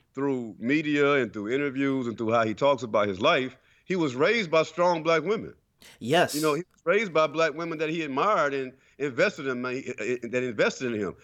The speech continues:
Speaker 1: Now, he says his daddy wasn't shit and, you know, and was all this to him, but so I can understand why he makes monsters out of black men so, so frequently.
Speaker 2: Mm-hmm.
Speaker 1: But as far as the, the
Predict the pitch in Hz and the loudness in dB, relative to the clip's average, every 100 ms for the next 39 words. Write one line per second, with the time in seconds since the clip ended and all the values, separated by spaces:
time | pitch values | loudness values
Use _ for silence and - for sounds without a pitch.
0 | - 131 127 160 156 131 113 117 202 147 | -6 -2 0 0 -2 -4 -2 2 2 2
1 | 117 113 - 113 156 - _ _ - 113 | -2 -4 -2 -2 -2 -4 _ _ -6 -4
2 | 104 95 85 - 123 110 101 95 92 82 | -2 -4 -8 -4 0 0 2 0 0 -4
3 | 85 101 107 107 101 107 - 107 123 147 | -4 0 4 4 2 -2 -4 0 0 2
4 | 117 110 - _ _ _ _ _ - 143 | 2 0 -4 _ _ _ _ _ -4 0
5 | 151 160 139 120 170 202 156 131 135 127 | 0 0 -4 0 2 2 2 0 -2 -4
6 | 104 98 147 139 127 120 110 110 123 107 | -6 0 0 0 -2 -2 0 2 2 2
7 | 143 160 127 117 - 110 92 - 104 104 | 0 0 -4 -8 -8 -8 -8 -10 -8 -4
8 | 107 87 87 107 _ 104 101 101 110 165 | -4 -4 -8 -10 _ -14 -12 -8 0 2
9 | 143 147 - 208 196 147 127 - _ - | 2 -2 0 2 2 0 -6 -10 _ -8
10 | 120 107 | -4 -4